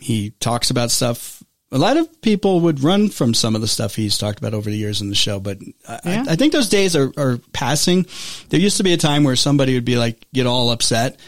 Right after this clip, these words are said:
Speaker 1: and they'd run to the local paper or whatever and do some op-ed, but nobody reads those anymore, right?
Speaker 2: Yeah, right,
Speaker 1: Except for the
Speaker 2: true.
Speaker 1: people that already agree with that. Everything's so siloed. Um, so I really appreciate people who speak up and, you know, speak their
Speaker 2: Yeah.
Speaker 1: mind. So if you, you wanna work with people like that, as I do,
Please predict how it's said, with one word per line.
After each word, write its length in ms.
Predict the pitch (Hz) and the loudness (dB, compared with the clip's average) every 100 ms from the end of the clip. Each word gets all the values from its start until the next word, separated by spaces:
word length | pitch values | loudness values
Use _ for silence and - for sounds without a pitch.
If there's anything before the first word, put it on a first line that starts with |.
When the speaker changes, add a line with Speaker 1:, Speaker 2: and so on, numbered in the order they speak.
| - - _ - | -20 -20 _ -2
Speaker 1:
and 140 | 113 | 0
they'd 280 | 113 110 - | 0 -2 -4
run 260 | 123 113 117 | -2 0 0
to 100 | 117 | 0
the 100 | 113 | 0
local 300 | 113 107 113 | -2 -4 -4
paper 360 | 120 117 123 | -2 -2 -2
or 100 | 120 | -2
whatever 380 | 120 117 117 120 | -2 -2 -2 -2
and 120 | 110 | -4
do 140 | 110 110 | -2 -2
some 200 | 107 101 | -2 -2
op-ed, 400 | 110 113 127 123 | -4 -2 -2 -2
but 120 | 143 | 0
nobody 280 | 185 208 165 | 2 2 2
reads 320 | 143 262 202 | 2 2 2
those 220 | 107 92 | 0 -2
anymore, 440 | 82 82 90 90 - _ | -4 -6 -8 -12 -18 _
right? 300 | - 135 214 226 | -4 -2 -2 -4
Speaker 2:
Yeah, 280 | 160 135 131 - | -6 -6 -8 -6
right, 80 | 151 | -2
Speaker 1:
Except 260 | 135 180 | 2 2
for 60 | 185 | 4
the 80 | 160 | 4
Speaker 2:
true. 100 | 147 | 4
Speaker 1:
people 160 | 165 160 | 2 2
that 140 | 143 | 2
already 280 | 147 147 135 | 2 4 2
agree 220 | 117 143 | 2 2
with 140 | 180 - | 2 0
that. 120 | 101 | 0
Everything's 340 | 131 143 131 | 0 2 2
so 100 | - | 2
siloed. 540 | 104 - 131 175 92 90 - - _ _ _ _ - - | 0 0 0 -2 -4 -8 -20 -20 _ _ _ _ -10 -4
Um, 340 | 127 117 120 | 0 2 0
so 180 | 110 - | 0 0
I 80 | 151 | 0
really 220 | 156 175 | 2 0
appreciate 380 | 143 165 156 123 | 0 0 0 0
people 240 | 131 127 | -2 -2
who 60 | 117 | -2
speak 280 | - 123 - | -2 -4 -4
up 220 | 110 - | -4 -2
and, 200 | 104 101 - - - - | -4 -4 -10 -20 -20 -8
you 100 | 113 | -4
know, 220 | 110 117 | -4 -4
speak 280 | - - 120 | -2 -2 0
their 100 | 120 | 0
Speaker 2:
Yeah. 60 | 110 | 0
Speaker 1:
mind. 300 | 107 135 175 | 0 0 0
So 160 | - | 0
if 120 | 123 123 | -2 -2
you, 120 | 127 | -2
you 100 | 123 | 0
wanna 200 | 123 127 | 2 2
work 200 | 131 127 | 0 -2
with 100 | 120 | -2
people 240 | 135 127 | -2 -2
like 180 | 120 113 | -2 -2
that, 180 | 131 143 | -4 -2
as 180 | 117 110 | -2 -2
I 160 | 127 | -2
do, 320 | 165 104 127 | -2 -2 -2